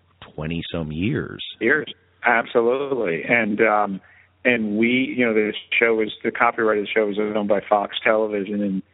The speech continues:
Speaker 2: we, Time Life, went to Fox and said, "Hey, we wanna put it out. We will pay for the rights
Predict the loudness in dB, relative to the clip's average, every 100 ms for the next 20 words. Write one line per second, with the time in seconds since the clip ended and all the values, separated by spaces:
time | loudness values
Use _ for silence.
0 | _ _ _ -4 2 4 4 0 -2 -4
1 | 0 2 2 2 0 0 -2 -2 -4 0
2 | 4 4 2 -2 _ -12 -12 -12 -4 -4
3 | 2 2 2 0 0 0 0 0 0 0
4 | 2 2 2 0 -2 _ _ _ _ _
5 | -2 2 2 2 0 2 2 4 0 -4
6 | -10 _ _ _ -6 -4 -2 -6 -6 -2
7 | 0 -2